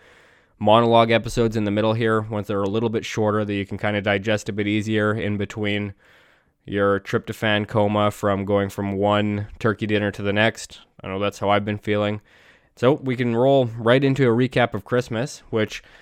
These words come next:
I know last week I had said my kids were feeling sick, but that was recorded a little bit in advance because I didn't want to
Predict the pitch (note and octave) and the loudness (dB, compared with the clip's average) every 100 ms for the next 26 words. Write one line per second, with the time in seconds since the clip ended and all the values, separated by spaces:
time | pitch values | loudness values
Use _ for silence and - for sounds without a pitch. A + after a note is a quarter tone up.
0 | - - A#2+ D3 C#3 C#3+ D3 C#3+ C#3 C3 | -20 -2 2 4 4 2 0 0 0 -2
1 | - C3 B2 A#2 A2 B2+ B2+ A#2+ C3 B2 | 0 0 0 -2 0 -2 -4 -4 0 0
2 | A#2 - B2 - A2+ G2+ A2+ A2+ A2 - | -2 -2 -2 -2 -6 0 2 2 0 -4
3 | - - - _ _ _ _ _ _ B2 | -10 -10 -20 _ _ _ _ _ _ 0
4 | D#3 C#3 A#2 A#2 A2 A2 G2 F#2 G2 G#2+ | 4 4 2 2 0 -2 -4 -2 -2 -2
5 | A2+ - G2+ G2 G2 G2+ F2 G2+ G2+ - | -4 -10 -6 -4 -2 -2 -2 -4 -4 -8
6 | G#2 G2 G2 | -6 -4 -4